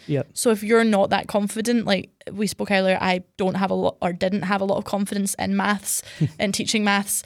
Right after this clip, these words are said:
Speaker 2: I really struggled when I started teaching. I actually considered not even teaching 'cause I was like, "I can't do this. I cannot do this." And
Speaker 1: What was it particularly that you struggled with?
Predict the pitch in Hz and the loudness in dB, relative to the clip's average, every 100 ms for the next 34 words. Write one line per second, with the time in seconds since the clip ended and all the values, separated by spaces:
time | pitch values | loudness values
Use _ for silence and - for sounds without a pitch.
0 | - - - 190 226 190 185 202 185 - | -10 -20 -4 2 4 6 6 6 4 2
1 | 202 202 208 202 202 190 - - - 202 | 2 4 4 2 2 0 -2 -2 2 4
2 | 196 - 185 202 190 185 180 175 170 185 | 2 0 -2 -2 -2 -2 -2 -2 -2 -4
3 | - - 196 190 - 175 - - 160 - | -6 -4 -2 -2 -4 -4 -6 -8 -8 -8
4 | - - - 190 - 202 190 - 208 196 | -6 -6 -6 -6 -4 -4 -2 -2 0 0
5 | - 180 - 185 - - - - - _ | 0 -2 0 0 -2 -8 -12 -18 -20 _
6 | _ 214 190 185 - 180 180 165 - - | _ 0 0 0 0 4 4 4 -2 -2
7 | - 143 - 151 135 143 139 - 143 143 | 0 2 6 6 6 6 4 4 4 4
8 | 143 143 | 2 0